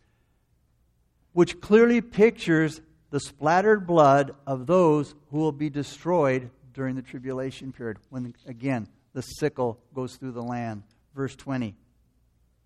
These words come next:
"And the winepress was trampled outside the city,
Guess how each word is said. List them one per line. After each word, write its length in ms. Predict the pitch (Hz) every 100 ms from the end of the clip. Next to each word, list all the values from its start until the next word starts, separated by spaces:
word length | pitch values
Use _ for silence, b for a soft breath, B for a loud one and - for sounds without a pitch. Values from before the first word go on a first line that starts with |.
| _ _ _ _ _ _ _ _ _ _ _ _ _
"And 180 | 151 139
the 60 | 135
winepress 800 | 143 208 233 220 - 170 139 151
was 160 | 131
trampled 500 | - 165 202 214 214
outside 580 | 190 214 - 190 202 196
the 80 | 202
city, 520 | - 208 190 127